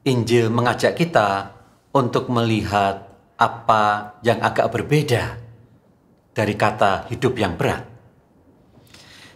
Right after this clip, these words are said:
Hidup ini ringan bila kita bersikap lemah lembut dan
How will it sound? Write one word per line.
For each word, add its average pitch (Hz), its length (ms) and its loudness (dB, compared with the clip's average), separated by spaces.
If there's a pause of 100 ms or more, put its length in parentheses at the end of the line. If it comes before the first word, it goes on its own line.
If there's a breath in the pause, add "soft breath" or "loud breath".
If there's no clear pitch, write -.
(100)
Hidup 214 400 4
ini 208 320 4
ringan 135 560 0
bila 113 400 0
kita 131 400 0
bersikap - 640 -2
lemah 101 480 0
lembut 107 560 -2
dan 82 320 -4